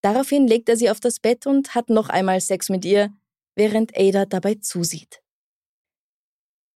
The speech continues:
Wie lang das mit den beiden schon geht, ist ungewiss. Aber es wird berichtet, dass Ruth sich schon bald nach dem Einzug der Applegates in ihrem Haus begonnen habe zu verändern.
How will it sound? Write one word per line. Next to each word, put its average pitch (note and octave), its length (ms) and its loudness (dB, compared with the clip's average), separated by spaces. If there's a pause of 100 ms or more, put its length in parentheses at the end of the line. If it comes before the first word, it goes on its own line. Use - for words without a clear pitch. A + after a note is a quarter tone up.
(160)
Wie B3 140 4
lang C#4+ 260 2
das D4 180 0
mit C4+ 180 2
den B3+ 140 2
beiden G#3+ 360 2
schon G3+ 340 -2
geht, G3 380 -2 (100)
ist - 400 -6
ungewiss. F3+ 680 -4 (840)
Aber A3 200 2
es B3 140 0
wird A#3 160 0
berichtet, G#3+ 540 0
dass - 320 -4
Ruth A#3+ 200 2
sich A#3+ 360 -4
schon A3 300 0
bald A3 260 0
nach G#3+ 180 -2
dem G#3 180 -6
Einzug G3+ 360 -4
der - 120 -2
Applegates F#3+ 540 -2
in F#3+ 80 0
ihrem F#3+ 260 -2
Haus F#3+ 240 0
begonnen G3 480 0
habe G3 240 -2
zu F#3+ 120 -6
verändern. G3 600 -6